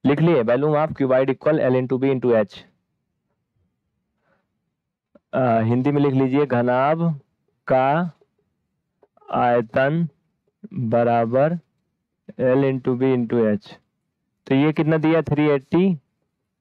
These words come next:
into, अ, बराबर, सॉरी, इक्वल,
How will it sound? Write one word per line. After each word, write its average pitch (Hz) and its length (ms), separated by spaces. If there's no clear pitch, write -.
into, 139 420
अ, 127 240
बराबर, 131 400
सॉरी, 120 300
इक्वल, 185 340